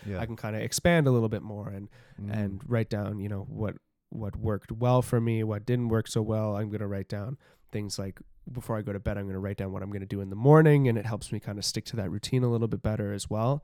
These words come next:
Speaker 1: Yeah, yeah.
Speaker 2: I always looked at journaling as, like, you know, writing in your diary. Like, I al-, I always associate with, "Dear diary, today Kevin looked at me," and, you know,
Speaker 1: Yeah,
Speaker 2: that's kinda
Speaker 1: yeah.
Speaker 2: like, it was really kinda sad and pathetic. But when you
Speaker 1: Mm-hmm.
Speaker 2: actually start it, it, it's,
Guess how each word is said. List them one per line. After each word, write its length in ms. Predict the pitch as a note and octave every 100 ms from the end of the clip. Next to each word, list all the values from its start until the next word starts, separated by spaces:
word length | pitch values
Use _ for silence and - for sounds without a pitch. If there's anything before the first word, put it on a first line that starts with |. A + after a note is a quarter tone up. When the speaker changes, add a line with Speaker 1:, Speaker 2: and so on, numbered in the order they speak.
| -
Speaker 1:
Yeah, 280 | G#2+ G#2+ G2
yeah. 180 | G2+ G2 F2 - - _ _
Speaker 2:
I 100 | -
always 420 | B2+ D3 C3 - -
looked 220 | B2 -
at 60 |
journaling 440 | G#2 A2 A2+ A2+ G#2+
as, 140 | F#2+
like, 340 | G2+ G2+ - - _ _ _ - -
you 100 | A#2
know, 140 | G2+ G2+
writing 400 | G2 G#2+ G#2 G#2
in 60 |
your 120 | G2+ G2
diary. 580 | G2 F#2+ G#2+ B2 C#3
Like, 240 | A#2+ G2 G2
I 40 |
al-, 180 | G2 G#2
I 120 | G#2+
always 200 | G2+ G#2
associate 480 | - - F#2 - F2+
with, 220 | F2 B2+
"Dear 200 | - C4+
diary, 480 | G#3 F3+ D#3+ C3 B2+
today 600 | - _ A#3 A#3 A#3 G#3
Kevin 340 | - F#3 G3 F#3+
looked 220 | F3+ -
at 140 | -
me," 260 | A#2+ A#2+ A#2+
and, 240 | B2+ B2 -
you 80 | A#2
know, 80 | B2
Speaker 1:
Yeah, 120 | B2
Speaker 2:
that's 120 | C3+
kinda 200 | G2+ A2
Speaker 1:
yeah. 60 | A2+
Speaker 2:
like, 200 | G#2 -
it 120 | G2+
was 180 | G2 -
really 220 | G#2 A#2+
kinda 240 | A#2 - A#2
sad 280 | - A2+ A2+
and 80 |
pathetic. 460 | G#2 - G#2+ D#3 -
But 160 | A2 B2
when 220 | C3+ B2
you 80 | A#2+
Speaker 1:
Mm-hmm. 100 | A#2
Speaker 2:
actually 220 | A2+ A2+
start 320 | - A2 A2
it, 140 | A2+ G2+
it, 260 | G2 - -
it's, 360 | G#2+ - -